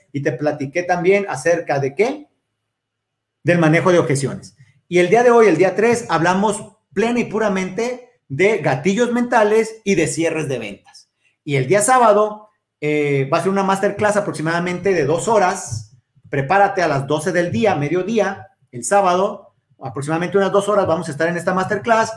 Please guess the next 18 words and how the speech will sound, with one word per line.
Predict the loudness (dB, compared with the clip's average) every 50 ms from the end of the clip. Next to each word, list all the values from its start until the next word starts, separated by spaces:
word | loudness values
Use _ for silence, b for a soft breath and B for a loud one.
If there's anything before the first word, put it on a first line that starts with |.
| -14 -10 _ -2
y | 0
voy | 2 2
a | 2
hacer | 2 0 0
un | 0 0 0
resumen | -2 -4 -4 -4 -4 -2 -2 -2 -2 -2
de | -2 -2
todo | -2 -2 -2 -2 -4
esto. | -6 -8 -14 -20 -20 _ _ _ _ _ _ _ _ _ _ -4
Y | -2 -2
por | 2 2 2 2
supuesto | 0 -2 -2 0 0 0 0 0 -2 0
que | 0 0
te | 0 0
voy | 0 0 0 0
a | 0
invitar | -2 -2 -2 -2 -2 -2 -2 -2 -2 -4 -4
también, | -4 -2 0 0 0 0 -2 -4 -6 -10 _